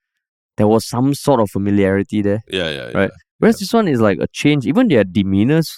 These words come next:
Speaker 1: as
Speaker 2: Mm.
Speaker 1: individuals are very different.
Speaker 2: Correct, correct.
Speaker 1: You know?
Speaker 2: Um, but I guess one thing working in Lawrence Wong's favor lah, in
Speaker 1: Mm.
Speaker 2: that, in that sense, is, uh, I mean, that he helmed the multi-ministry task force during covid nineteen.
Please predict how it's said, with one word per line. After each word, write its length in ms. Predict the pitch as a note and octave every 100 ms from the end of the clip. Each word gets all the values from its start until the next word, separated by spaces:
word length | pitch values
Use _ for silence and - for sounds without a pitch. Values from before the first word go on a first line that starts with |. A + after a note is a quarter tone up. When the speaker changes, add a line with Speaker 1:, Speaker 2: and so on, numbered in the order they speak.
| -
Speaker 1:
as 220 | F2+ F2+ -
Speaker 2:
Mm. 80 | F2+
Speaker 1:
individuals 500 | G#2 A#2 A2+ B2 A#2
are 100 | F#2+
very 200 | F2+ G2+
different. 340 | F#2 - F2+ - _
Speaker 2:
Correct, 220 | F2+ E2+ -
correct. 180 | - - -
Speaker 1:
You 60 |
know? 120 | G2 A2+ _ _ _
Speaker 2:
Um, 500 | F#2+ F#2+ F#2 F2+ F2+ - -
but 120 | C3+
I 140 | C#3
guess 220 | B2 F3 -
one 380 | G#2+ F#2 A#2+ B2+
thing 240 | B2+ B2+ G#2+
working 540 | F#2 - G2 F#2+ F2+ G2 _
in 420 | F2 F2+ E2 D#2 E2
Lawrence 320 | E2+ E2+ F2 E2+
Wong's 240 | D#2+ -
favor 320 | C#2+ D2 D#2 D2
lah, 140 | C#2 - A2+
in 60 |
Speaker 1:
Mm. 160 | A2+ F#2+
Speaker 2:
that, 80 | - -
in 100 | D2+
that 200 | C2+ -
sense, 380 | - D#2+ - - _ _ _ _ _ -
is, 420 | F#2 F2+ E2+ D#2
uh, 640 | D#2 D2+ D2 C#2+ C2 B1+ - _ _ -
I 80 | G2+
mean, 300 | G#2+ F2 - -
that 200 | F2+ C2 -
he 160 | F#2+ E2
helmed 460 | - G2 G2 F2 - _
the 300 | - D#2+ D#2
multi-ministry 680 | D#2+ D#2+ D#2+ F2 E2 D#2+ E2
task 240 | - D#2 -
force 160 | - -
during 140 | D2
covid 260 | - D#2 C2
nineteen. 400 | D#2 - C#2